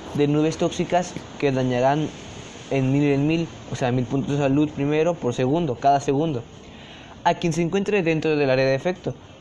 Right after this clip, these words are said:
Existen los cubitos de fuerza, que durante la partida incrementarán a la fuerza y salud del Brawler, aunque para acceder a ellos es necesario derrotar a otros Brawlers, ya que, pues, esos te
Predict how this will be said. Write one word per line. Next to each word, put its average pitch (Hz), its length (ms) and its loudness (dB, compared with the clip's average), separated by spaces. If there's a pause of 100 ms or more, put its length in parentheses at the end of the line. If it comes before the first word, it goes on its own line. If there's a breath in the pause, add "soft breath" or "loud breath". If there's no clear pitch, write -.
(180)
Existen 185 600 0
los 147 340 2 (180)
cubitos 240 540 2
de 220 80 0
fuerza, 262 400 0 (600 loud breath)
que 151 140 2
durante 143 320 2
la 165 140 2
partida 202 520 0
incrementarán 143 680 0
a 147 180 0
la 131 140 0
fuerza 151 480 0 (160)
y 143 100 2
salud 120 380 0
del 127 200 4
Brawler, 135 420 2 (680 loud breath)
aunque 226 360 2
para 220 200 2
acceder 185 400 4
a 185 80 4
ellos 175 460 2
es 135 180 0
necesario 123 540 0
derrotar 113 540 -2
a 123 120 0
otros 127 300 -2
Brawlers, 135 600 0 (460 loud breath)
ya 147 220 4
que, 165 140 4
pues, 127 360 0
esos 139 400 2
te 113 380 2